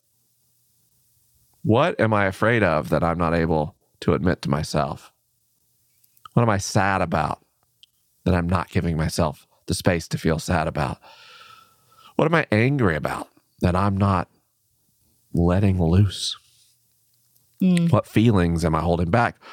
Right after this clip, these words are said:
Speaker 1: What stressors are in my life? What difficult circumstances could I be facing? And how could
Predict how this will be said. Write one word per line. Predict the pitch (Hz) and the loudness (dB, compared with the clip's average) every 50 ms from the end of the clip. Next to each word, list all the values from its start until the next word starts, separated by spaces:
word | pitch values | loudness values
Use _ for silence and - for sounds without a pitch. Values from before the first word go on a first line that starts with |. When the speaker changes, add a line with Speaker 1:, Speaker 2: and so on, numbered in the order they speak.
| - - | -4 -2
Speaker 1:
What | - - - | -2 -2 -2
stressors | - - - - 139 123 123 131 - 120 110 104 110 | -4 -8 -2 0 0 0 0 0 0 0 0 2 2
are | 104 87 95 - - | 2 0 0 0 2
in | 107 113 101 101 | 2 2 4 4
my | 101 98 98 95 | 2 2 2 2
life? | 92 92 107 110 107 98 101 | 2 2 2 2 0 0 0
What | 107 - - - | -2 -4 0 0
difficult | 135 131 - 139 - 123 - - | 0 0 2 0 0 0 -2 -2
circumstances | - 131 127 - 139 127 - 123 107 110 - - 107 - | -2 -2 0 0 -2 -2 0 0 -2 0 0 0 -2 -2
could | - - - 143 131 | -2 -2 0 0 2
I | 127 123 127 | 2 0 0
be | 117 113 110 | 0 -2 0
facing? | - 127 127 143 143 - 117 107 104 113 - - - - - - - _ _ - | 0 0 0 0 -2 -2 -2 -2 -2 -4 -8 -14 -16 -16 -16 -18 -20 _ _ 0
And | 117 123 127 131 123 117 | 0 2 2 2 0 -2
how | 117 120 131 143 135 139 127 104 95 90 87 90 - | -2 -2 -2 0 0 2 2 2 2 2 0 -2 -6
could | - - - 120 107 101 92 82 78 85 82 - 92 | -6 -2 0 2 4 4 4 2 2 0 0 -2 -4